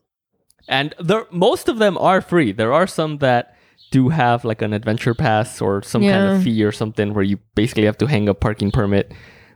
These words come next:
Speaker 1: that is, like, your entry ticket or whatever. But for the most part, they're all free. There's plenty of free options out there. And even the more urban looking ones are still, like,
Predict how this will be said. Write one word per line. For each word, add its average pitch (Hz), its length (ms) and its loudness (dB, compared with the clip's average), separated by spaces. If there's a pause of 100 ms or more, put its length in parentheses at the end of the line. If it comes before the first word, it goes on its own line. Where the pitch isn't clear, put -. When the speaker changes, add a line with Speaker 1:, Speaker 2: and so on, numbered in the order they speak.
Speaker 1:
that 98 180 0
is, 98 160 -2
like, 92 220 -2
your 90 240 0
entry 104 320 -2
ticket 101 320 -2
or 95 60 0
whatever. 101 360 -2 (360)
But 156 100 0
for 185 100 0
the 185 100 2
most 262 260 -2
part, 180 240 0 (340)
they're 127 160 2
all 170 160 4
free. 156 560 -2 (500)
There's 120 240 -2
plenty 165 360 2
of 151 80 0
free 151 200 0
options 131 540 0
out 117 200 -4
there. 117 340 -6 (760)
And 139 160 -8
even 254 240 -4
the 233 80 2
more 165 400 2
urban 160 460 2
looking 190 260 0
ones 185 340 0
are 143 200 0
still, 294 400 0
like, 120 280 -2